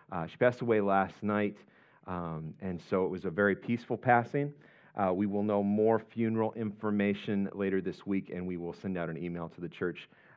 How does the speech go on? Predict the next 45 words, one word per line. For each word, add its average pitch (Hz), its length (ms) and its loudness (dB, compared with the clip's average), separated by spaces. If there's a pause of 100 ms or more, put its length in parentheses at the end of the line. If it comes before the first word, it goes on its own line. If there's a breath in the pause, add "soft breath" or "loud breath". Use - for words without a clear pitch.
uh, 82 180 -6
to - 120 -8
let 90 260 0
you 92 60 -8
know 95 140 0
about 95 280 2
that. 101 160 6
We 104 140 0
are 110 260 6
gonna 107 160 0
be 104 140 0
looking 104 300 0
for 101 120 -6
some 95 240 -4
ladies 101 380 2
to 92 100 -8
help 98 240 -2
make 95 200 -4
some 92 160 -6
desserts 107 340 0
for - 160 -2
that. 123 320 4 (260 soft breath)
Uh, 85 160 -6
if - 60 -10
you'd 95 140 -2
be 95 80 0
willing 95 260 0
to 87 80 -4
do 95 160 -4
so, 92 240 -4
if - 80 -10
you 104 80 -2
could 101 140 -8
speak - 260 -4
with 95 140 -6
Loretta 92 400 2
today. 101 400 2
And 92 80 0
if - 60 -8
you 147 40 2
don't 190 160 8
know 180 80 10
who 156 140 8
Loretta 123 320 8
is, 98 240 4